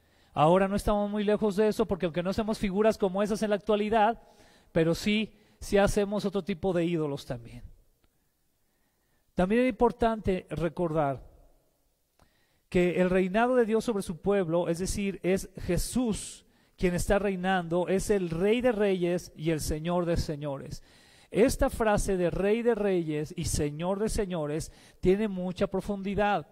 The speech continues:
porque estamos hablando que es el Rey con R mayúscula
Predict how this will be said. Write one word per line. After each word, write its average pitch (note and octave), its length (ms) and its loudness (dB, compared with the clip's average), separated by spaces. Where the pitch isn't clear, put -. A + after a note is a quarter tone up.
porque F3 200 2
estamos A3 440 2
hablando G#3+ 460 0
que F#3+ 140 -2
es F#3 180 -2
el F#3 180 2
Rey G3 460 2
con D#3 340 -8
R F#3 300 0
mayúscula F3 800 -2